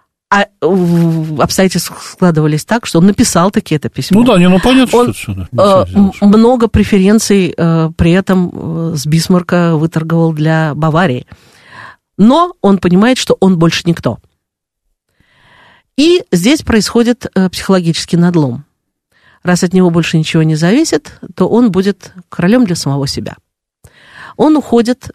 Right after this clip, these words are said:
Speaker 1: э, в свой выдуманный, иллюзорный мир, мир того самого романтического средневековья, в котором он также воспитывался. Все вопросы к воспитателю. Всё идёт из детства. Э, и начинает,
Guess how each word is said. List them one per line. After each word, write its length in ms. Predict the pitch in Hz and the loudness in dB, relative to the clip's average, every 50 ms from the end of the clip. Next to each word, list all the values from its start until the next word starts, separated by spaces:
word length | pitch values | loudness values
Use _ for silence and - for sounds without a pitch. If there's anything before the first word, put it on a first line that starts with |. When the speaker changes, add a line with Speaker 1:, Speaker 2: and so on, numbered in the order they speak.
| - | -6
Speaker 1:
э, 60 | - 165 | -4 -2
в 840 | 165 165 165 165 165 165 165 165 160 160 160 160 165 - 165 - 151 - - - - _ _ _ | -2 0 0 0 0 -2 -2 -2 -2 -2 -4 -4 -6 -8 -10 -12 -14 -16 -20 -20 -20 _ _ _
свой 480 | - - - 190 208 240 233 233 226 226 - | -10 -6 -2 2 2 2 2 2 -2 -6 -6
выдуманный, 720 | - 165 196 214 190 208 202 196 190 196 196 196 202 196 - | -2 0 0 2 2 2 2 2 2 2 0 -2 -2 -4 -4
иллюзорный 640 | - 175 170 180 180 170 180 208 226 214 208 190 165 165 | -2 0 2 2 2 2 2 2 2 2 0 0 0 0
мир, 300 | 156 160 165 175 - _ _ _ - _ _ _ _ _ _ _ _ - | 0 0 -2 -4 -6 _ _ _ -20 _ _ _ _ _ _ _ _ 0
мир 220 | 190 214 233 220 | 2 2 2 2
того 240 | - - 180 185 180 | 0 -2 0 0 0
самого 320 | - - 196 196 190 175 | 0 0 2 2 2 2
романтического 600 | 165 160 165 160 156 160 170 - - - - 151 147 | 2 2 0 0 0 -2 -4 -6 -8 -8 -6 -8 -6
средневековья, 760 | - - 151 151 156 156 156 151 - 160 165 165 165 175 170 _ _ _ _ _ _ _ _ _ _ | -4 -4 -2 0 0 0 -2 -2 -2 -2 0 0 -2 -4 -6 _ _ _ _ _ _ _ _ _ _
в 20 | - | -6
котором 340 | - - - 151 143 156 | -4 -2 0 0 2 2
он 120 | 160 165 160 | 2 2 0
также 420 | - - 220 220 214 190 196 202 190 | 0 0 0 0 0 0 0 0 0
воспитывался. 720 | 202 196 - - - 196 185 - 185 185 185 - - 196 - - | 0 -2 -2 -2 -2 -2 -2 -2 -2 -4 -4 -6 -10 -14 -14 -14
Все 220 | - - - 285 | -6 -2 0 0
вопросы 360 | 294 262 - 277 269 - 240 | 0 0 0 0 -2 -2 -2
к 80 | - - | -4 -4
воспитателю. 540 | 220 - - 226 - 233 214 - 175 151 139 - - - - | -4 -4 -4 -4 -2 -2 -2 -2 -2 -6 -6 -6 -12 -18 -10
Всё 220 | - - 233 269 | -4 0 2 2
идёт 220 | 294 220 269 247 - | 2 2 0 0 0
из 120 | 233 190 | 0 0
детства. 380 | 180 202 190 175 - - - - - - - _ _ _ _ _ _ - - - - - - - - - _ _ | 2 0 0 -2 -2 -8 -14 -14 -16 -18 -20 _ _ _ _ _ _ -20 -20 -16 -14 -12 -12 -12 -12 -16 _ _
Э, 380 | - 196 202 202 202 196 196 - - _ _ _ _ _ _ _ _ | 0 2 2 4 2 2 0 -2 -4 _ _ _ _ _ _ _ _
и 260 | - 285 349 370 381 - - | 0 2 2 2 2 2 2
начинает, 760 | 247 240 226 - - 202 196 233 285 330 339 339 339 - - | 0 0 0 2 0 2 2 2 2 2 0 0 -2 -6 -14